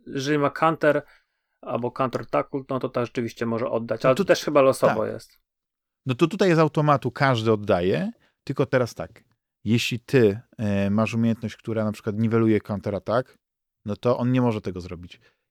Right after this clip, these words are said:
Speaker 2: Jeśli atakujesz na przykład właśnie włócznią, e, z pewnej odległości, a on, a przeciwnik jest z mieczem, on nie może tego zrobić. Więc to jest taka podstawowa taktyka. Ale taktyka dodatkowa polega właśnie na tym,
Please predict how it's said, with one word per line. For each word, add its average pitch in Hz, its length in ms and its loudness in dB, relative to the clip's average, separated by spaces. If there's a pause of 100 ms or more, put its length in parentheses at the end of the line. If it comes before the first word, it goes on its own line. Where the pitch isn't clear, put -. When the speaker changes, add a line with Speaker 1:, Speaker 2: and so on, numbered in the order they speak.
Speaker 2:
Jeśli 107 300 0
atakujesz 120 580 0
na 107 60 -2
przykład 104 240 -6
właśnie 110 340 -4
włócznią, 107 560 0
e, 113 340 -2
z 101 480 -10
pewnej 117 240 0
odległości, 110 540 -2 (260)
a 117 160 -4
on, 120 260 -4 (100)
a 113 80 -8
przeciwnik 123 340 -6
jest 113 160 -2
z 110 40 -10
mieczem, 110 400 0
on 110 120 -4
nie 113 80 2
może 104 180 0
tego 101 160 -4
zrobić. 92 180 -4
Więc 107 140 -6
to 170 60 0
jest 156 140 -2
taka 151 180 2
podstawowa 120 460 2
taktyka. - 440 -10 (600)
Ale 107 160 0
taktyka 123 400 -2
dodatkowa 123 480 -2 (240)
polega 113 320 2
właśnie 107 320 -2
na 104 180 0
tym, 143 280 -6